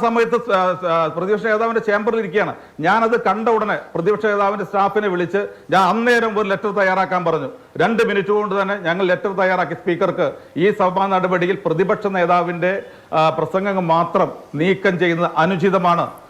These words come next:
മുഖ്യമന്ത്രിയും തദ്ദേശ സ്വയംഭരണ വകുപ്പ് മന്ത്രിയും അതുമായി ബന്ധപ്പെട്ട പ്രസ്താവന നടത്തിയിട്ടുണ്ട്, അതുകൂടി പിൻവലിക്കണമെന്ന് പറഞ്ഞ് ഞാൻ സ്പീക്കർക്ക് നോട്ടീസ് കൊടുത്തു. ഞാൻ ഒരു കാര്യം പറഞ്ഞോട്ടെ, സ്പീക്കർ ആ സമയത്ത്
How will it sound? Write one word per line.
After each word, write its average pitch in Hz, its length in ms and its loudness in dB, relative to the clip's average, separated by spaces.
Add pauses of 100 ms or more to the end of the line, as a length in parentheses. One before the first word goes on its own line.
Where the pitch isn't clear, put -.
(200)
മുഖ്യമന്ത്രിയും 190 720 0 (200)
തദ്ദേശ 170 320 0 (140)
സ്വയംഭരണ 185 460 0
വകുപ്പ് 175 300 0
മന്ത്രിയും 165 360 0 (480)
അതുമായി 190 300 2 (100)
ബന്ധപ്പെട്ട 185 420 -2 (520)
പ്രസ്താവന 190 500 2
നടത്തിയിട്ടുണ്ട്, 165 440 0 (200)
അതുകൂടി 208 520 0
പിൻവലിക്കണമെന്ന് 196 880 0
പറഞ്ഞ് 190 220 0 (100)
ഞാൻ 220 140 4 (340)
സ്പീക്കർക്ക് 208 600 0
നോട്ടീസ് 208 380 0
കൊടുത്തു. 196 260 0 (460)
ഞാൻ 156 120 2 (100)
ഒരു 180 160 0
കാര്യം 170 300 0
പറഞ്ഞോട്ടെ, 160 360 0 (320)
സ്പീക്കർ 185 520 0
ആ - 20 2 (120)
സമയത്ത് 170 380 0